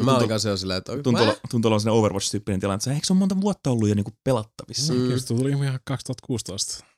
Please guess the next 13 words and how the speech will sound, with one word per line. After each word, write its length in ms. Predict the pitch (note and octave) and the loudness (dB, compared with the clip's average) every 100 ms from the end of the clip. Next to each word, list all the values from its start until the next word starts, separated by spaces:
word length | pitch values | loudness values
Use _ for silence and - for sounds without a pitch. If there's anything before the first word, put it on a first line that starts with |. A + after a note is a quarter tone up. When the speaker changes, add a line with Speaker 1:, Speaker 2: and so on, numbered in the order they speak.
| G3 | 2
Speaker 2:
Niin. 260 | E3 E3 - - _ _ _ _ _ _ - | 2 0 -4 -14 _ _ _ _ _ _ -6
Speaker 3:
Vaikka 280 | G#2 G2+ G#2+ | -4 -4 -4
vaikea, 420 | G#2+ G2 G2+ G2+ | -6 -6 -8 -6
vaikea 180 | A2 G#2+ | -4 -2
Speaker 2:
Virallisesti, 480 | B2+ G#2+ G2+ - - | 0 0 -2 -6 -8
Speaker 3:
kyllä. 100 | - | -10
Speaker 2:
niinku 160 | G#2+ C3+ | -4 -2
Speaker 3:
Niin. 100 | F#2+ | -2
Speaker 2:
ulos, 160 | F#2 - | -4 -8
yksi 120 | - | -10
piste 140 | - - | -10 -10
nolla. 220 | A#2+ - _ _ _ _ _ _ | -12 -14 _ _ _ _ _ _
Speaker 3:
Niin. 200 | F#2+ F#2 | -10 -10